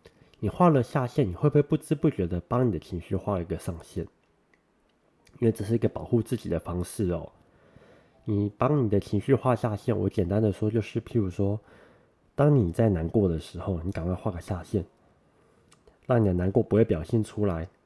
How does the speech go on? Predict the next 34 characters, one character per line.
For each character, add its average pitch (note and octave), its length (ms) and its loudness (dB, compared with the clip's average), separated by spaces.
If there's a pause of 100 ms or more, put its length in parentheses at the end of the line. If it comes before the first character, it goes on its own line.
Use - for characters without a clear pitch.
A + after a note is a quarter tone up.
(800)
你 F#2+ 140 -4
就 C3 80 4
不 - 120 2
会 D#3 60 10
打 A2+ 220 2
扰 G#2+ 160 4
到、 G#2 200 2
影 F#2 160 4
响 F2+ 220 2
到 G2 140 0
别 E2+ 260 -2
人。 E2 180 -4 (160)
这 B2+ 120 -2
是 - 100 -4
我 A2 60 2
们 D#2+ 100 -6
的 F#2 160 -4
概 G2+ 220 -2
念 G2 160 0
跟 F#2+ 120 -2
想 E2+ 280 -8
法。 - 240 -10 (1900)
相 F#3 340 2
对 F#3+ 280 8
的， A2+ 120 6
你 B2 140 8
也 G#2+ 100 6
需 - 160 2
要 G#2+ 60 6
个 F2+ 100 -6
画 G2 220 -4
个 E2+ 100 -6
上 F2 300 -4
限， F2 240 -4